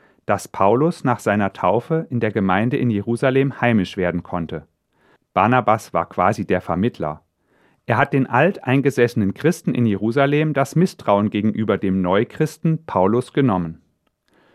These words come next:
So konnte Paulus zu dem Missionar und Verkünder des Christentums schlechthin werden.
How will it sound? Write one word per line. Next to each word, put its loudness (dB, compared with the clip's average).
So 4
konnte -2
Paulus 0
zu -10
dem 0
Missionar 0
und -6
Verkünder -2
des -6
Christentums -4
schlechthin 0
werden. -2